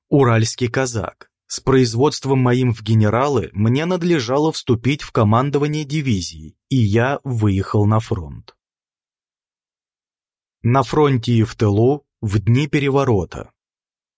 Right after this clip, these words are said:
Штаб дивизии расположился в восемнадцати вёрстах от Кишинёва в господском дворце Ханки.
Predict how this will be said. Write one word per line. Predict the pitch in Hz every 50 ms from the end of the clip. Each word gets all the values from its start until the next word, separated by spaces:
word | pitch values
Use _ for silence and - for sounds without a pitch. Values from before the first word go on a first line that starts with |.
| _ _ _ _ _ _ _ _ _ _ _ _ _ _ _ _ _ _ -
Штаб | - - - 151 160 170 156
дивизии | 147 151 139 143 170 170 147 165 175
расположился | 156 147 131 - - 135 131 127 120 110 - 135 151 151 - - 151
в | 131
восемнадцати | 123 123 - - 120 117 120 131 143 139 - - 117 - -
вёрстах | 101 95 107 131 151 147 - - 160 151 - - -
от | 135 131 -
Кишинёва | - - 151 123 - - 120 113 113 131 147 147 143 160 160 - -
в | 131 123
господском | 135 143 147 - - - 113 117 117 - - 147 135 127
дворце | 117 110 113 107 - - - - 120 127 - -
Ханки. | - - - 165 139 107 92 87 80 - - 87 73 -